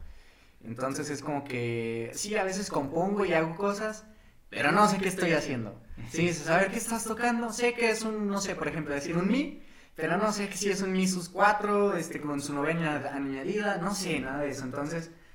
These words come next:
para eso tal vez sí se ocuparía, pero lo pensé y dije, "Pues a lo mejor la, es más fácil conseguir trabajo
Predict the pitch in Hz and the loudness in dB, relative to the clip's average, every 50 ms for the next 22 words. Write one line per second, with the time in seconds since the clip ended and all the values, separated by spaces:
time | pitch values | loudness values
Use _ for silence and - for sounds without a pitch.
0 | - - 151 147 156 165 165 196 190 185 180 170 170 165 - 170 - 170 - - | -18 -8 -4 -2 0 0 -2 -2 -4 -4 -4 -2 -2 -4 -6 -8 -10 -10 -12 -12
1 | - 131 127 127 127 117 110 - 131 131 131 131 135 135 - 156 151 160 190 196 | -12 -12 -12 -10 -10 -12 -12 -8 -6 -4 -4 -2 -4 -4 -4 -6 -6 -4 -4 -2
2 | 190 196 190 190 180 - - - - - - - - - - - - - _ - | -2 -2 -2 -4 -4 -6 -8 -10 -14 -20 -20 -20 -20 -18 -18 -18 -18 -20 _ -20
3 | - _ _ - - - 294 269 269 277 269 262 285 294 285 285 269 233 - - | -20 _ _ -20 -14 -12 -10 -4 -2 -2 -2 0 0 0 0 0 0 -2 -2 -6
4 | 202 190 190 233 233 240 254 254 262 254 254 247 247 247 254 254 247 233 226 208 | -6 -4 -2 0 0 2 2 0 0 0 -2 -4 -4 -2 -4 -4 -2 -2 -4 -2
5 | 202 202 208 208 196 202 208 214 214 214 214 214 214 208 208 208 208 | -2 0 0 0 -2 -2 -4 -2 2 2 2 2 0 -2 -2 -4 -4